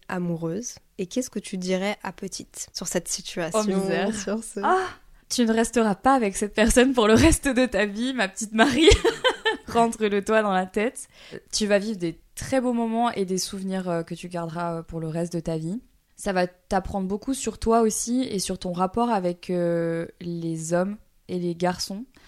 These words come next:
Speaker 2: parce que t'as pas eu beaucoup d'expérience jusque maintenant et tu vas te rendre compte de ce que c'est que les sacrifices et les concessions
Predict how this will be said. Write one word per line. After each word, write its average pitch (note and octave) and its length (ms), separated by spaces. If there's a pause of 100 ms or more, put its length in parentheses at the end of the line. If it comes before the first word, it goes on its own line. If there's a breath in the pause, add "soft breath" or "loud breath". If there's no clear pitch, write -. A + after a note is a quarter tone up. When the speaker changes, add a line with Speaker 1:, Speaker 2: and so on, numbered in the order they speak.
(160 soft breath)
Speaker 2:
parce F3+ 240
que F3+ 260
t'as F3 160
pas G3 160
eu A3+ 60
beaucoup G3+ 260
d'expérience G3 560
jusque F#3 240
maintenant F#3+ 520
et G3+ 180
tu - 160
vas E3+ 120
te - 80
rendre F#3+ 280
compte G3+ 280
de F3+ 120
ce - 100
que E3+ 140
c'est G3 300
que E3+ 540 (380 loud breath)
les F3 600
sacrifices B3+ 840
et F#3 100
les E3+ 100
concessions G#3 640